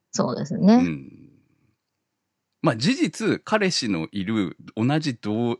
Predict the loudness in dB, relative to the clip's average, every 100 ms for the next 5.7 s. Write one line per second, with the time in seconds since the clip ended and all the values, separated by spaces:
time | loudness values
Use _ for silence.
0 | _ -8 -6 -4 -2 -2 -2 -2 -2 -2
1 | -2 -2 -4 -4 -4 -4 -4 -8 -20 _
2 | 0 2 0 -4 -6 -4 0 0 -2 _
3 | -14 -10 -8 -8 -6 -4 -4 -4 -8 -12
4 | _ _ -8 -6 -10 -10 -16 _ -4 0
5 | 0 0 -2 0 -2 -2